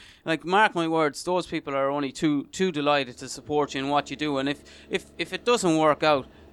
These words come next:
they're not gonna be disappointed, but, but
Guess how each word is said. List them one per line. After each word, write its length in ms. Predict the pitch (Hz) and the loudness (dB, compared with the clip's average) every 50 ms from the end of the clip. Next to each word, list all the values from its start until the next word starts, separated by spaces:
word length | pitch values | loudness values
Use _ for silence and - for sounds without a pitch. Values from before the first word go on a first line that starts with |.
| - - | -8 -2
they're 220 | 220 247 277 294 | 2 4 4 6
not 220 | 269 214 170 - - | 6 4 4 2 2
gonna 200 | 175 170 160 151 | 2 2 2 2
be 100 | 127 139 | 0 -2
disappointed, 760 | 135 156 147 - 160 139 160 160 151 143 123 127 131 - - | -2 -2 -4 -4 -4 0 2 2 4 2 2 -2 -8 -12 -2
but, 180 | - 233 240 - - - - - - - - - - - - - - - | 0 2 2 2 0 -12 -20 -20 -20 -20 -20 -20 -20 -20 -20 -20 -18 -8
but 140 | - 202 170 | -8 -8 -8